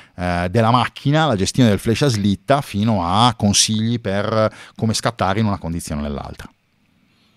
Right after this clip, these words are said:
Non ve lo dico chi è l'autore, però Alessia è uno dei due.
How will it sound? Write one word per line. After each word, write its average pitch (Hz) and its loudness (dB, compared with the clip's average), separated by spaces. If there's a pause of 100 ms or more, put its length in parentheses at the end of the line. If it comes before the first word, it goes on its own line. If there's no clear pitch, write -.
(120)
Non 123 8
ve 127 10
lo 123 12
dico 95 0
chi 87 -4
è 82 2
l'autore, 76 -4 (1120)
però 107 4
Alessia 113 4
è 104 2
uno 98 0
dei 90 -2
due. 71 -8